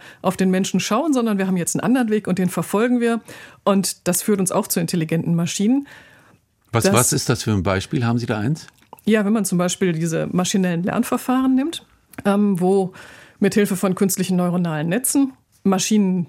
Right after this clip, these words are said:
Speaker 1: trainiert werden, also die werden nicht im klassischen Sinne programmiert, es werden ihnen also nicht Satz für Satz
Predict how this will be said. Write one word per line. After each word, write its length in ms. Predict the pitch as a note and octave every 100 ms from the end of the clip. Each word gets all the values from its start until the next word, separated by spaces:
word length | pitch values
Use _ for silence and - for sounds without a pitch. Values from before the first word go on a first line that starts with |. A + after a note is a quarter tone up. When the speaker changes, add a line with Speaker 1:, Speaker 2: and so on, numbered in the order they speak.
| _
Speaker 1:
trainiert 540 | - G3 G3+ C4 C#4
werden, 320 | B3+ C4 C4+ D4
also 200 | F#3+ F#3
die 140 | F#3+
werden 260 | F3+ F3+ F#3
nicht 180 | F3+
im 140 | - F3+
klassischen 460 | F3+ F3 F#3+ F#3+
Sinne 200 | F3+ F3
programmiert, 640 | E3 - F#3 A#3 A#3+ A#3+ B3+
es 180 | F#3+ -
werden 260 | F3 F3
ihnen 240 | - F3+ E3+
also 220 | D#3 E3+
nicht 320 | E3+ F3+ -
Satz 300 | - F3 -
für 140 | - E3+
Satz 380 | E3+ - -